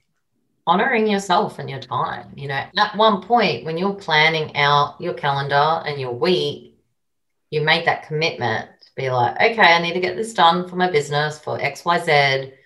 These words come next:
I'll put it in. I know it will take about two hours. I'll put it in Wednesday, two P M," you know, and it comes Wednesday, two P M. And if you don't do it, you're again not honoring your time,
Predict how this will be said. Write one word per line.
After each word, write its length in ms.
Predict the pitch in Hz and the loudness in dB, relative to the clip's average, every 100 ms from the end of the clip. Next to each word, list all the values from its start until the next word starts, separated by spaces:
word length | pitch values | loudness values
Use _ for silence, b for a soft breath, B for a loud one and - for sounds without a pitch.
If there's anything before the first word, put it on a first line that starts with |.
| b _ | b _
I'll 140 | 131 - | -10 -6
put 120 | 160 | -4
it 120 | 165 | -2
in. 560 | 143 139 139 139 135 - _ _ | 0 -2 -4 -8 -16 -20 _ _
I 80 | 143 | -2
know 220 | 147 156 | 0 0
it 40 | - | -4
will 120 | - | -8
take 260 | - 185 | -2 -2
about 300 | 180 170 160 | 2 4 4
two 200 | - 202 | 2 4
hours. 580 | 165 156 151 156 151 151 | 8 8 8 6 6 2
I'll 80 | 143 | -2
put 140 | - 185 | -2 0
it 80 | 170 | 2
in 260 | 160 160 | 2 0
Wednesday, 500 | 143 143 - 151 156 | -2 -4 -2 2 2
two 180 | 156 147 | 2 -2
P 140 | 190 185 | 0 2
M," 480 | 175 160 165 175 B B B B - | 6 6 2 -4 B B B B -8
you 120 | 170 | 0
know, 80 | 156 | 2
and 480 | 156 151 165 160 | 2 2 0 0
it 120 | 151 - | -8 -2
comes 380 | 175 175 175 | 2 2 2
Wednesday, 460 | 170 160 156 160 151 | -2 -2 -2 0 0
two 160 | - 156 | -2 -6
P 180 | 165 | -2
M. 480 | 180 190 147 147 147 b b b _ _ | 2 4 2 0 -10 b b b _ _
And 160 | 156 151 | -6 -6
if 140 | 143 | -6
you 80 | 151 | -4
don't 320 | 175 180 - | 0 0 0
do 220 | 208 233 | 2 4
it, 280 | 143 127 - | 4 2 0
you're 140 | 196 | 0
again 320 | 214 220 247 254 | 2 2 0 0
not 200 | 233 - | -2 -2
honoring 360 | 139 135 135 | -2 -2 -2
your 140 | 160 180 | -4 -6
time, 840 | - 330 359 202 120 - - - | -8 -10 -4 -2 -2 -4 -10 -16